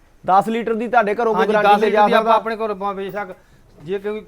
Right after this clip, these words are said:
Speaker 2: ਸੂ-, ਸੂਈ ਚਾਹੁੰਦਾ ਵੀ ਮੈਂ ਸੂਈ ਲਿਜਾਣੀ, ਸੂਈ ਵੀ ਲਿਜਾ ਸਕਦਾ।
Speaker 1: ਅੱਛਾ।
Speaker 2: ਉਹ ਫਿਰ ਉਸ ਹਿਸਾਬ ਨਾਲ ਰੇਟ ਲੱਗੂਗਾ।
Speaker 1: ਅੱਛਾ।
Speaker 2: ਤੇ ਜੇ ਹੁਣ ਐਸਾ, ਇਸ ਤਰ੍ਹਾਂ ਲੈਣੀ ਆ, ਉਹ ਐ-,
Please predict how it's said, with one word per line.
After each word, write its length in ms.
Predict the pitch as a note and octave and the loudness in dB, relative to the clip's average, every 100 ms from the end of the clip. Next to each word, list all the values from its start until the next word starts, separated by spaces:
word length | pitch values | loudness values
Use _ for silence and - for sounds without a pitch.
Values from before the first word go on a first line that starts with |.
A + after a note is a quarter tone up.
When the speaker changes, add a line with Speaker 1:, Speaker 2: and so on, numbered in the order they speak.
| _ | _
Speaker 2:
ਸੂ-, 260 | G#3+ G3+ | -12 -12
ਸੂਈ 380 | F#3+ F#3 F#3 A3+ | -10 -10 -8 -8
ਚਾਹੁੰਦਾ 280 | A3 A3+ A#3 | -10 -8 -8
ਵੀ 60 | A3+ | -8
ਮੈਂ 100 | E3 | -10
ਸੂਈ 220 | F#3+ G#3 | -12 -10
ਲਿਜਾਣੀ, 360 | G#3 G#3 G#3 | -8 -8 -10
ਸੂਈ 180 | E3+ F3 | -10 -12
ਵੀ 80 | G3+ | -10
ਲਿਜਾ 220 | G3+ F#3 | -8 -8
ਸਕਦਾ। 360 | E3+ F3+ F3 D#3+ D#3 | -8 -10 -12 -12 -12
Speaker 1:
ਅੱਛਾ। 280 | D#3 D3+ B2 | -6 -6 -6
Speaker 2:
ਉਹ 180 | F#3+ A#3+ | -6 -8
ਫਿਰ 140 | E3+ | -6
ਉਸ 140 | G3+ F3+ | -8 -6
ਹਿਸਾਬ 200 | A#3+ B3 | -6 -4
ਨਾਲ 120 | G#3+ | -6
ਰੇਟ 180 | G3+ F#3+ | -6 -8
ਲੱਗੂਗਾ। 460 | F#3+ F3+ F#3 E3 - D#3 | -10 -10 -10 -10 -10 -10
Speaker 1:
ਅੱਛਾ। 240 | D3+ C#3+ | -6 -6
Speaker 2:
ਤੇ 80 | B2 | -6
ਜੇ 160 | D#3 G#3 | -6 -6
ਹੁਣ 300 | D#3+ F#3+ A3 | -6 -6 -4
ਐਸਾ, 360 | G#3+ - A3 | -4 -6 -8
ਇਸ 220 | A#3 G3+ | -8 -12
ਤਰ੍ਹਾਂ 220 | G3+ A#3+ B3+ | -8 -6 -4
ਲੈਣੀ 240 | A3+ G#3 | -6 -8
ਆ, 140 | F#3 - | -10 -14
ਉਹ 180 | G3 G#3 | -10 -6
ਐ-, 180 | E3 | -6